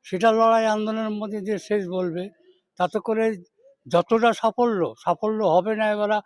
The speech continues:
শূন্য থাকবে এরকম নয়, সেই সাফল্য যতখানি বেশি আমরা করতে পারবো, তত আমাদের সংগঠনের চেহারা দিয়ে আমরা আরো ভালো জায়গায় গিয়ে পৌঁছাতে পারবো। এটাই হচ্ছে আমাদের লক্ষ্য উদ্দেশ্য।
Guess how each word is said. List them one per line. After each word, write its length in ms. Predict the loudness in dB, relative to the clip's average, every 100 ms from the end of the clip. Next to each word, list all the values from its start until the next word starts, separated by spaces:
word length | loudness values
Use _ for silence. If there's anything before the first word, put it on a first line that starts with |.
| -6 -20 _
শূন্য 420 | -6 -2 0 0 2
থাকবে 360 | 2 2 0
এরকম 420 | 0 -2 -2 -4
নয়, 320 | 0 0 -2 -6 _ _ _ _ _
সেই 220 | -4 -2
সাফল্য 520 | 0 -2 0 -4 -4
যতখানি 600 | -4 -4 -4 -6 -6 -8 -12 _ _ _ -8
বেশি 380 | -4 -2 0 0
আমরা 240 | 0 -2 -4
করতে 260 | -6 -6 -4
পারবো, 380 | -2 -2 -4 -6 _ _ _
তত 200 | -6 -2
আমাদের 420 | 0 0 -2 -4
সংগঠনের 680 | -4 -2 -2 -2 -6 -6 -8 -6
চেহারা 380 | -2 0 0 -2
দিয়ে 260 | -4 -6 -6 _ -20 -10
আমরা 260 | -4 0 2
আরো 360 | 4 2 0
ভালো 400 | -2 0 4 4
জায়গায় 340 | 2 0 0 -2
গিয়ে 160 | -4
পৌঁছাতে 440 | -4 -6 -6 -12 -8
পারবো। 320 | -8 -8 -12 -16 -20 -20 _ -14
এটাই 300 | -4 -2 -2
হচ্ছে 240 | -4 -6
আমাদের 340 | -2 -2 -4
লক্ষ্য 360 | -6 -8 -8 -8
উদ্দেশ্য। 600 | -8 -10 -16 -16 -20 _